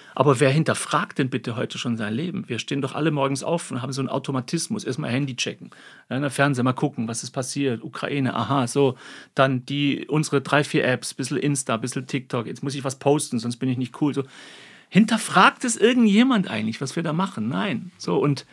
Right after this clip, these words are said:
so ein paar Dinge, wenn du da anfängst, Menschen zu schulen, Inspiration ist wahrscheinlich mein Lebensthema, zu sagen, wenn du nicht Inspiration entdeckt hast in deinem Leben,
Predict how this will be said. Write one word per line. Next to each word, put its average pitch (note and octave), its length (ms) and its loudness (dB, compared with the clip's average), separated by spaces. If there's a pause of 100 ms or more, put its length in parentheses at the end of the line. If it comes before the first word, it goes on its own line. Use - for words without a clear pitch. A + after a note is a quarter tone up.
(460)
so F3+ 180 2
ein F3 80 4
paar G3 220 2
Dinge, G#3 460 2
wenn E3+ 120 0
du D#3+ 100 -2
da F3+ 380 2
anfängst, F#3+ 800 0 (300)
Menschen F3+ 360 4
zu - 160 -2
schulen, G3 640 2 (460)
Inspiration E3 880 4
ist - 220 -6
wahrscheinlich D#3 380 -2
mein D3+ 180 0
Lebensthema, F3 840 0 (400)
zu - 160 -4
sagen, D3+ 600 2
wenn C3+ 220 0
du C#3+ 100 0
nicht C3+ 180 0
Inspiration C#3 720 0
entdeckt F3 400 0
hast D#3+ 120 0
in C#3+ 80 -4
deinem C3+ 160 0
Leben, D3 360 0